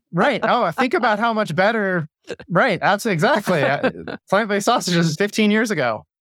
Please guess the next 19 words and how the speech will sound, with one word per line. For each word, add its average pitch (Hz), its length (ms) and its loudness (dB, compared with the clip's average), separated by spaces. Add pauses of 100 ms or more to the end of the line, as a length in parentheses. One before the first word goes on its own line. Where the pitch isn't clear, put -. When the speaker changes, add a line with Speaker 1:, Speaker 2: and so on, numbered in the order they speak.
(100)
Speaker 1:
how 165 380 0
not 143 380 0
analogous 165 480 0
they 139 120 0
were 135 160 0
to 156 140 -2
meat. 160 320 0 (340)
And 147 100 0
yet 143 140 2
everyone 151 300 0
said 135 180 2
they 123 140 -2
liked 127 240 0
the 117 80 -8
plant-based 131 340 -2
sausage 117 220 0
more 113 120 -2
if 107 80 -6
they 110 140 -8